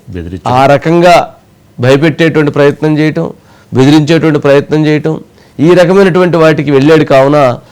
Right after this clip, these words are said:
Speaker 2: అతను శిక్షించాల్సినటువంటి అవసరం ఉందని సరికొత్త కేసులు రాబోతున్నాయి. ఏదైతే అతను నిజంగా ఏడ్చాడా, అబద్ధంగా ఏడ్చాడా, నటించాడా, జీవించాడా, లేక ఏదన్నా కానీ, ఇది మరింత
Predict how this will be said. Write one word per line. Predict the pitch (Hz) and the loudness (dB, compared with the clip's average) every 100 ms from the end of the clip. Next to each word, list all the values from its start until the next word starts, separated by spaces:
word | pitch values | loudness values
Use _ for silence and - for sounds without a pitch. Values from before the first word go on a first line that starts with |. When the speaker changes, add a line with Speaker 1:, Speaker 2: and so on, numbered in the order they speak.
| _ - | _ -8
Speaker 2:
అతను | - 131 | -4 -4
శిక్షించాల్సినటువంటి | 123 147 - 165 - 147 127 135 127 123 117 | -4 -6 -4 -4 0 0 0 -4 -4 -2 -2
అవసరం | 127 - 139 | -2 -2 -2
ఉందని | 127 123 139 120 - - _ | -2 0 -2 -2 -8 -20 _
సరికొత్త | - 147 175 185 190 | -2 0 2 0 -2
కేసులు | 170 156 143 131 | -2 -2 -2 0
రాబోతున్నాయి. | 127 123 123 127 131 117 117 - - - | 0 0 -2 -2 -2 -2 -6 -14 -20 -6
ఏదైతే | 113 151 175 175 175 | 0 2 4 2 2
అతను | 160 151 123 | 0 0 0
నిజంగా | 113 147 156 160 | 0 2 4 4
ఏడ్చాడా, | 160 147 165 156 156 - - _ _ - | 2 0 0 2 2 0 -2 _ _ -8
అబద్ధంగా | 92 120 120 160 165 | -4 -2 0 2 4
ఏడ్చాడా, | 160 156 135 160 151 156 - - _ _ 110 | 4 2 0 0 2 0 -2 -8 _ _ -4
నటించాడా, | 107 123 160 156 165 156 156 151 139 - _ _ 110 | -2 0 -2 0 2 4 4 2 0 -8 _ _ -12
జీవించాడా, | 98 139 165 175 170 156 151 151 156 - _ _ _ - | -2 2 2 2 2 2 4 2 0 -4 _ _ _ -2
లేక | 156 185 175 | 0 2 2
ఏదన్నా | 160 180 208 190 | 4 4 4 4
కానీ, | 165 151 156 135 - - _ _ - | 4 2 0 -2 -6 -12 _ _ -4
ఇది | 156 165 | 0 2
మరింత | 135 147 180 170 - 170 143 | 4 2 2 0 2 2 2